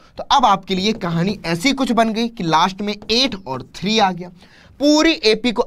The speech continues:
आपने क्या कर दिया? पलट दिया, घुमा दिया। और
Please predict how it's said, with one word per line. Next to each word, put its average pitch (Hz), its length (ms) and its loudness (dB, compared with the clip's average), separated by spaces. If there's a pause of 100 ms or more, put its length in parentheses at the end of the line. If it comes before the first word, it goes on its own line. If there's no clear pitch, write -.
आपने 185 320 2
क्या 208 160 4
कर 226 180 0
दिया? 302 320 4 (420)
पलट 214 260 2
दिया, 131 200 -8
घुमा 233 440 -4
दिया। 139 220 -12 (640)
और 196 180 4